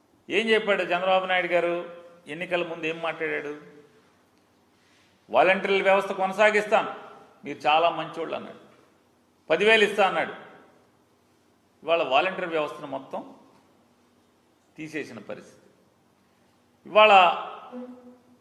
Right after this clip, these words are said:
"నేను మొత్తం పథకాలన్నీ కూడా అద్భుతంగా అమలు చేస్తాను మీకు" అని చెప్పాడు.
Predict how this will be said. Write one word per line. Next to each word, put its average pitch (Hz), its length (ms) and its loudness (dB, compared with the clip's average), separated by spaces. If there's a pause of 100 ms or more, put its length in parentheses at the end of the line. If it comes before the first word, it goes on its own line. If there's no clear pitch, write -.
(800)
"నేను 175 160 -4
మొత్తం 202 580 0
పథకాలన్నీ 190 540 4
కూడా 170 200 0
అద్భుతంగా 165 540 -2
అమలు 156 240 -2
చేస్తాను 165 460 2
మీకు" 139 180 -14
అని 120 140 -14
చెప్పాడు. - 280 -18